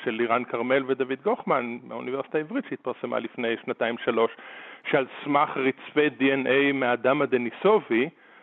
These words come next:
ועל סמך שינויים או, או, אה, בקרה על ה-D N A, הם הצליחו לתת מאפיינים מורפולוגיים של מאובן שאף פעם לא מצאו.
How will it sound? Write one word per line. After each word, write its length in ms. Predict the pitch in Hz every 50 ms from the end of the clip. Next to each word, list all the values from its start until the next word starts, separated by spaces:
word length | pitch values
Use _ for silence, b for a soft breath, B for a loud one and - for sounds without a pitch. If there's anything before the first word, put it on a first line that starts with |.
| b b -
ועל 160 | 117 123 117 - -
סמך 200 | - 135 131 143 - 92 95 - - - -
שינויים 580 | - 143 135 135 131 131 139 156 170 175 165 139
או, 60 | 120
או, 420 | 120 113 110 113 110 107 110 110
אה, 60 | 113 110 110 113 - - - 131 127 - - 104 107
בקרה 500 | 123 - - - 135 117 110 127 147 165
על 120 | 165 156
ה-D 120 | 139 123
N 180 | 131 131 131 151
A, 40 | 185
הם 180 | 208 185 143
הצליחו 480 | 127 - - - - 156 160 - - 151
לתת 340 | 127 113 - 143 139 - -
מאפיינים 520 | 139 123 113 - - - 127 123 131 139
מורפולוגיים 800 | 143 139 127 120 - - 127 120 131 151 165 151 151 156 156 156 151 B B B B B B B B B B B B - -
של 100 | 156 147
מאובן 320 | 143 131 123 127 120 117 -
שאף 140 | 131 117 -
פעם 200 | - 123 120 123
לא 80 | 113
מצאו. 360 | 110 104 - - - 110 90